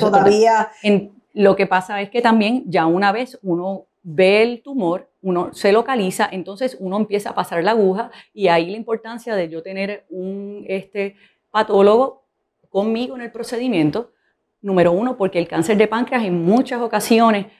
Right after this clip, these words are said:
Speaker 1: crea un ambiente de inflamación y crea un ambiente de tejido muerto, lo que se llama necrosis. Y cuando uno pasa la aguja, uno aspira a capturar esa célula que es diagnóstica. Es una célula que el patólogo,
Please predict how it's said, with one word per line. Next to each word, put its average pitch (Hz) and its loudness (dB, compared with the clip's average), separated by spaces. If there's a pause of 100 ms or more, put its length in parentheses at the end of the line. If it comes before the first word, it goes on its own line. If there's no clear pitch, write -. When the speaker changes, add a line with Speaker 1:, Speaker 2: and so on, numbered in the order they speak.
(160)
Speaker 1:
crea 214 2
un 202 0
ambiente 202 -4
de 175 -2
inflamación 175 0
y 214 -6
crea 170 0
un 208 2
ambiente 208 -2
de 180 -2
tejido 165 -2
muerto, 233 0
lo 214 2
que - -6
se - -12
llama 151 -4
necrosis. 170 -4 (400)
Y 214 -8
cuando 170 4
uno 214 4
pasa 247 -4
la 247 0
aguja, 247 -6
uno 175 -2
aspira 226 -2 (520)
a 175 4
capturar 170 2
esa 254 0
célula 202 2 (260)
que 220 2
es 226 4
diagnóstica. 185 -2
Es 190 -6
una 226 -4
célula 240 0
que 185 -4
el 165 0
patólogo, 190 2